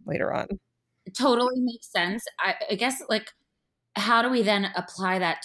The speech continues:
Speaker 2: to the modern dating world? Like, we can't go out and meet people and, like, do a temperature check on our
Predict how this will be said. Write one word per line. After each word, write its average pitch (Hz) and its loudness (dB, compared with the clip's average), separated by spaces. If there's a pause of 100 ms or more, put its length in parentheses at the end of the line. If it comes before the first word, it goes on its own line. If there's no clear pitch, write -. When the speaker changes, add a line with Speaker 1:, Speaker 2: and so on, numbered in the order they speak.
Speaker 2:
to 240 4
the 202 4
modern 151 0
dating 147 -4
world? 147 0
Like, 160 -2 (200)
we 185 -4
can't 190 -2
go 175 0
out 165 2
and 156 -2
meet 151 -6
people 156 -2
and, 147 -2
like, 147 -4
do 156 -2
a 143 -2 (100)
temperature 156 -4
check 147 -6
on 147 -6
our 135 -6